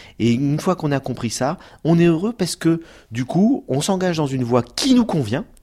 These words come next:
Évidemment, il est très important de discerner, il ne faut pas le faire pour des raisons extérieures à nous-mêmes. Euh, il peut y avoir des gens qui s'engagent pour des raisons, euh, morales, euh, parce qu'ils ont reçu telle éducation, on leur dit c'est bien de faire ça, alors que ce n'est pas conforme à leur nature.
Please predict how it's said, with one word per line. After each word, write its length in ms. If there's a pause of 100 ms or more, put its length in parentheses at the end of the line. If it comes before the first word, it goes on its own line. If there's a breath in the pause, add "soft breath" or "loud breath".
(140)
Évidemment, 500 (280 loud breath)
il 100
est 120
très 260
important 380
de 100
discerner, 560
il 220
ne 40
faut 120
pas 100
le 60
faire 160
pour 160
des 80
raisons 380
extérieures 460
à 40
nous-mêmes. 340 (420 loud breath)
Euh, 100
il 140
peut 140
y 80
avoir 240
des 140
gens 280
qui 200
s'engagent 420
pour 160
des 140
raisons, 400 (340 loud breath)
euh, 340 (240)
morales, 640 (380 loud breath)
euh, 100
parce 200
qu'ils 160
ont 40
reçu 200
telle 180
éducation, 580
on 40
leur 160
dit 100
c'est 160
bien 180
de 60
faire 180
ça, 220 (540 loud breath)
alors 240
que 80
ce 100
n'est 140
pas 120
conforme 420
à 40
leur 140
nature. 440